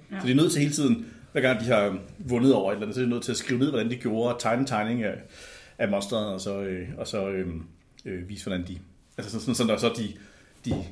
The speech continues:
Speaker 2: de skal slås mod den syv år senere igen, så, øh, så vil man kunne, øhm, finde den der lappe, ikke?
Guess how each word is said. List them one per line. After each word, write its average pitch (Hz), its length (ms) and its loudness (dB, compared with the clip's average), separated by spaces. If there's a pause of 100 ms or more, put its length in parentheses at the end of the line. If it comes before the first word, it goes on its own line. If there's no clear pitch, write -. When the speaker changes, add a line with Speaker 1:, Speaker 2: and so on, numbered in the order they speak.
(280)
Speaker 2:
de 123 60 -2
skal 107 180 -4
slås 120 260 2
mod 117 140 0
den 107 200 0 (680)
syv 156 260 0
år - 120 0
senere 190 440 4
igen, 107 180 0
så, 120 280 6
øh, 92 180 2 (360)
så 135 140 2
vil 117 120 4
man 98 160 2
kunne, 95 320 -4
øhm, 87 160 -6 (640)
finde 120 280 4
den 98 80 -4
der 78 60 -6
lappe, 87 300 -4
ikke? 180 100 -6